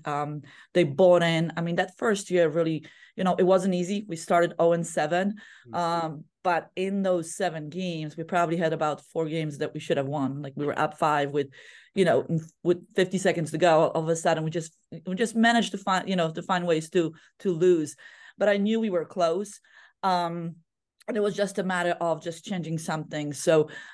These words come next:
Speaker 1: I was very lucky that, um, the team that I took over, when some, you know, additions that we, that, that we've made,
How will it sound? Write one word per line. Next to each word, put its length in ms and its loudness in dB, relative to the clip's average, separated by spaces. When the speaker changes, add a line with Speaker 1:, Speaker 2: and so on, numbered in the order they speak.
Speaker 1:
I 100 2
was 180 2
very 400 4
lucky 340 2
that, 420 2
um, 360 -4
the 80 -12
team 280 -6
that 100 4
I 100 4
took 280 -4
over, 300 0
when 140 -6
some, 340 -12
you 100 -4
know, 160 0
additions 460 0
that 140 0
we, 220 -2
that, 200 4
that 200 2
we've 160 -4
made, 400 2